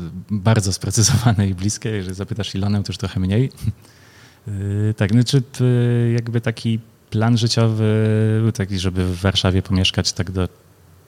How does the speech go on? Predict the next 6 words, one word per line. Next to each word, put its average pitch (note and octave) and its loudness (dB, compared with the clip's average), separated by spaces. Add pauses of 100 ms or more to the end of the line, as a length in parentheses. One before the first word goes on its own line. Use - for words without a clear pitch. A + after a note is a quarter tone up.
(180)
czterdziestego, F#2+ 2
pięćdziesiątego F#2 2
roku A2 0
życia, F#2 -2
czyli F#2 -6
jeszcze F2+ -4